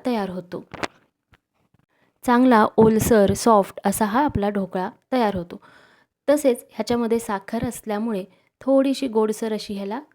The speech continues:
चव येते. छान फोडणी पूर्ण ढोकळ्यावर द्यायची, बारीक चिरलेली कोथिंबीर यावर घालायची आणि हा आपला ढोकळा खायला तयार आहे. फोडणीची ही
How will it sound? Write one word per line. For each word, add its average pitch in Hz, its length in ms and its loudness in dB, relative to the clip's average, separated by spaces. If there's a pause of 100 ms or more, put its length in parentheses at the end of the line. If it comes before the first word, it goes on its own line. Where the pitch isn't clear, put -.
(120)
चव 269 220 2
येते. 190 360 -8 (2250)
छान 247 280 -2
फोडणी 226 360 0
पूर्ण 226 360 0
ढोकळ्यावर 202 540 0
द्यायची, 214 460 0
बारीक 190 400 -2
चिरलेली 185 380 -4
कोथिंबीर 185 600 -10
यावर 175 400 -8
घालायची 226 440 -8 (580)
आणि 196 320 -6 (100)
हा 208 220 -2
आपला 175 340 -6 (220)
ढोकळा 175 400 -4
खायला 165 340 -4 (100)
तयार 254 240 0
आहे. 202 240 -6 (1700)
फोडणीची 214 560 0
ही 214 200 0